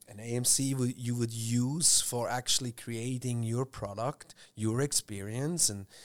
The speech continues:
maybe also realizing your strategy, and maybe also finding new, um, uh, methods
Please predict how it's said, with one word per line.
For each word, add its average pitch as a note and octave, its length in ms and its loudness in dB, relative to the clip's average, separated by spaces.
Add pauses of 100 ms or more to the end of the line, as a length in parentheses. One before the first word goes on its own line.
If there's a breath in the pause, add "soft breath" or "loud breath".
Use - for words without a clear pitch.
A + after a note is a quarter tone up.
(200 loud breath)
maybe A2 280 -6
also A#2 220 2
realizing A2+ 680 -2
your A#2 240 2
strategy, G#2+ 1000 -2
and A2+ 400 -6 (380 loud breath)
maybe G#2+ 320 -6
also G#2+ 460 -2 (420 soft breath)
finding A2 800 -4
new, A#2+ 560 2 (100)
um, G#2 600 -4 (180)
uh, A#2+ 60 -12 (680)
methods A#2 800 2